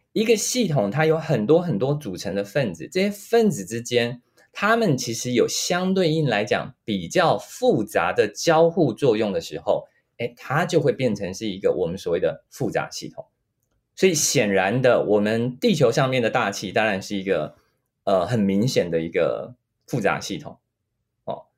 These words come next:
那但是除了这个以外，其实我们在自然科学其他的地方，在很小很小的尺度，像是自旋玻璃是在原子的尺度，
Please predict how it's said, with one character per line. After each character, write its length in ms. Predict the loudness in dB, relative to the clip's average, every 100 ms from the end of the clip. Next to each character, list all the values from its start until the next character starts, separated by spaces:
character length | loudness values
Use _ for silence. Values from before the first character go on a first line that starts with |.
| _ _ 2
那 140 | 2
但 220 | 4 2
是 140 | 2 -2
除 240 | 0 2
了 80 | 4
这 100 | 2
个 60 |
以 160 | 2 2
外， 180 | 2 2
其 140 | -2
实 80 | -2
我 160 | 2 2
们 120 | 2
在 160 | 0
自 160 | -2 0
然 160 | 0 0
科 200 | -4 -4
学 340 | -2 -2 -4
其 180 | -8 -10
他 200 | -4 -2
的 100 | -2
地 160 | -6
方， 260 | -6 -6 -2
在 140 | 0 0
很 200 | 0 0
小 160 | 0
很 140 | 0 2
小 120 | 2
的 80 | 2
尺 200 | -2 -6
度， 160 | -4
像 160 | -2 -2
是 100 | -4
自 180 | -2 -2
旋 240 | 0 0
玻 200 | 4 4
璃 120 | 4
是 80 | -2
在 160 | 0 0
原 240 | 0 -2
子 120 | -2
的 120 | -6 -8
尺 200 | -8 -8
度， 260 | -6 -6